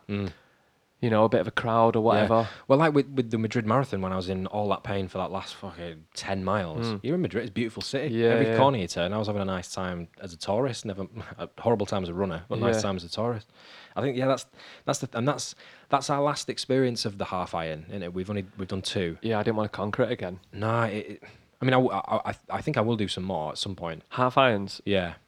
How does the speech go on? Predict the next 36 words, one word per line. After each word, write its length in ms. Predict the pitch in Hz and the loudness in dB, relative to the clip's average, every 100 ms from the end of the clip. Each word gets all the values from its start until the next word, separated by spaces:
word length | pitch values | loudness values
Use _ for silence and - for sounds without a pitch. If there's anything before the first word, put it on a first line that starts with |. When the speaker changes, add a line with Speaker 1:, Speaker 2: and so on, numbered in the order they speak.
| 143 | -14
Speaker 2:
Okay. 280 | 139 98 95 - _ | -8 -6 -6 -12 _
Speaker 1:
But 80 | 110 | 0
at 140 | 107 | 0
the 60 | 104 | -2
minute, 560 | 107 113 120 113 98 - _ | -2 0 0 0 -2 -6 _
the 240 | 110 101 98 | -8 -2 0
idea 1080 | 98 95 _ _ _ _ _ 110 113 110 | 0 -4 _ _ _ _ _ -2 0 0
of, 400 | 104 98 90 - - _ _ _ 117 | 0 -2 -6 -16 -20 _ _ _ -8
it's, 280 | - - - | -8 -8 -10
it's, 340 | 101 - - - _ _ _ _ _ - _ _ _ _ _ _ _ | -10 -10 -10 -12 _ _ _ _ _ -14 _ _ _ _ _ _ _
the, 140 | 117 110 | -6 -6
the 160 | 110 | -6
idea 360 | 110 113 117 117 | -4 -2 0 0
of 180 | 110 - | -2 -4
putting 240 | 110 107 | -4 -2
a 40 | 98 | -2
half 300 | 101 98 - | -2 -4 -2
marathon 360 | 98 95 98 | -4 -2 -4
on 80 | 90 | -6
the 100 | 90 | -4
end 260 | 90 90 87 | -4 -4 -4
of 360 | 85 82 - _ _ _ | -4 -6 -16 _ _ _
what 260 | 98 92 92 | -6 -4 -4
you've 100 | 92 | -2
already 200 | 90 85 | -2 -2
done, 260 | 87 80 78 - - - | -4 -6 -8 -18 -20 -4
'cause 300 | 95 - - | -2 -2 -2
swimming 420 | - - 120 113 | -2 0 0 2
and 100 | 101 | 0
cycling 400 | - 98 - 87 | 0 -2 -2 -6
does 160 | 82 82 | -6 -4
not 180 | 92 82 | -6 -6
come 300 | 95 85 82 | -8 -8 -8
natural 320 | 82 - 85 | -8 -8 -10
to 120 | - | -8
me. 200 | 82 78 | -8 -10